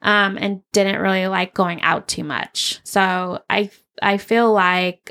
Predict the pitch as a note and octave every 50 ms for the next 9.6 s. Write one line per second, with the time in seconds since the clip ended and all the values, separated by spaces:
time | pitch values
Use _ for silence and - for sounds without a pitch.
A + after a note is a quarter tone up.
0 | - - F#3 F3+ F3+ F3+ F3 F3 F3 F3 F3+ F#3 F3+ F#3 F#3 - _ _ _ _
1 | _ _ _ - - G3+ G3+ - - - - G3+ G3+ G3 F#3+ F3+ - G#3+ G3+ -
2 | G3 F#3 F3+ E3+ E3 - - _ _ _ _ - - G3 F#3+ F#3+ F3+ F3+ F3+ -
3 | - - - - F#3 - - - G3+ F#3 F3+ E3+ - D#3+ E3 F3 - - F3 E3
4 | D#3+ D#3+ D3+ D3 - - - - _ - E3 D#3 D#3 D3+ D#3 - - G3 F#3 F3+
5 | F3 F3+ F#3+ - - F3+ E3+ E3+ F#3 - - - - D#3+ E3 D#3+ D#3+ D#3+ - -
6 | _ - E3 F3 F3 E3 - - F3+ G3 G#3 G3 - - - - - - E3 E3
7 | E3+ F#3+ - - A3 G#3+ A3 - A#3+ A#3 A3+ A3+ - - A3+ A#3+ B3 A#3+ - -
8 | - _ - - - - - - - - _ - G3+ F#3 F3+ F3 - - - -
9 | F#3 F#3+ F#3 F3+ F3+ F3+ F3+ F3 F3+ F3+ F#3 G#3